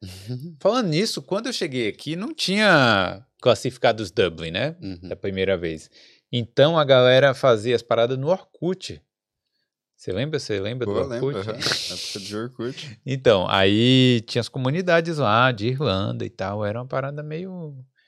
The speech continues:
Speaker 2: né, meio antiga. É... a Sandra dizendo, "Muito bom, entrevistado está,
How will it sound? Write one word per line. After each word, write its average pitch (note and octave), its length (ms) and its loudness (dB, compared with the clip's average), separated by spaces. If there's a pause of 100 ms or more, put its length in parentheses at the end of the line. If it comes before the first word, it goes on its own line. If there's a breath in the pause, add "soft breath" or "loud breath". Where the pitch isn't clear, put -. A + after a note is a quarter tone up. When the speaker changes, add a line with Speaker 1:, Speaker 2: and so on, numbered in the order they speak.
(400)
Speaker 2:
né, G2 280 -8
meio A2+ 280 -4
antiga. G#2 600 -6 (960 loud breath)
É... F#2 440 4 (1600 loud breath)
a E2+ 180 -2
Sandra A2 580 2
dizendo, F2+ 260 -2
"Muito B2+ 220 -4
bom, A2+ 140 0
entrevistado A2+ 520 0
está, B2+ 220 -8